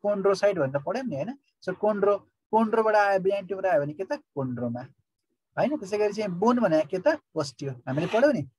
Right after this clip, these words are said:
ओस्टियोब्लास्ट, ओस्टियोसाइट, ओस्टियोक्लास्ट भने के त? बोनको सेल हो। So, बोनबाट आयो भने के त? ओस्टियोमा।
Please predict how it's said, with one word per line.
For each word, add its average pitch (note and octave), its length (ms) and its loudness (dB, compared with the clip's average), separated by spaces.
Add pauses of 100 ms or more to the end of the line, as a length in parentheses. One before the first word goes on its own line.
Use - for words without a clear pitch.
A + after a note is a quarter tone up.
(120)
ओस्टियोब्लास्ट, D#3 920 0 (300)
ओस्टियोसाइट, D#3 960 0 (520)
ओस्टियोक्लास्ट D#3+ 1500 2 (280)
भने C3+ 120 -8
के G#3+ 100 -8
त? G#3 60 -2
बोनको D#3+ 480 0 (360)
सेल B2+ 160 -4
हो। A#2+ 160 -4 (200)
So, F3 140 -6
बोनबाट F#3 360 0
आयो F3 220 4
भने C3 180 -4
के D3 120 -8
त? C#4+ 220 -2 (220)
ओस्टियोमा। C3 540 -8